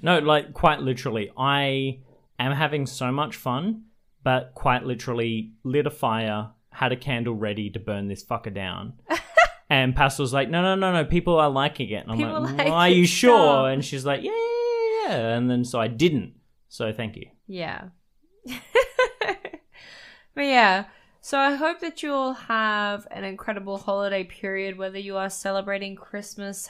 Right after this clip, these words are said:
Speaker 2: Hanukkah, Kwanzaa, one of the other blessed holidays that are happening at this time.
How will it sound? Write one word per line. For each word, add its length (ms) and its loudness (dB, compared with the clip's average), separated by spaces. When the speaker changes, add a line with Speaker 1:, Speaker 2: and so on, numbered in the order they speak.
Speaker 2:
Hanukkah, 800 -4
Kwanzaa, 1400 -2
one 280 -4
of 180 -6
the 600 -8
other 540 0
blessed 880 -4
holidays 720 -2
that 120 -2
are 60 -4
happening 380 -8
at 100 -8
this 180 -14
time. 640 -8